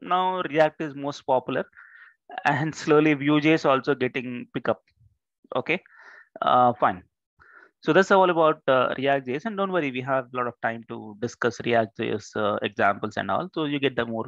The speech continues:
clarity. Uh, so next thing is, who can learn this? Uh, so who can learn this? Uh, it's not a basic course. Uh, it is some,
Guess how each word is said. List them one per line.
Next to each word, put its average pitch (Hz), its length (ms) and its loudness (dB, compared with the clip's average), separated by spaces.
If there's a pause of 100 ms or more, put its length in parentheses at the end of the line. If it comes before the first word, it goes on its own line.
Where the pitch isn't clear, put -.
(120)
clarity. 107 440 -4 (640)
Uh, 120 360 2
so 143 160 -4
next 180 300 -4
thing 175 220 -4
is, 151 220 -8 (460)
who 208 140 -2
can 196 180 2
learn 131 240 4
this? 95 280 -4 (800)
Uh, 120 440 4 (720)
so 143 220 -2
who 151 120 2
can 180 220 0
learn 151 260 4
this? 151 340 -6
Uh, 131 180 0
it's 135 220 -6
not 175 220 -2
a 170 240 -6
basic 131 460 -8
course. - 340 -8 (460)
Uh, 123 360 2
it 131 80 -6
is 143 120 -8
some, 135 360 -8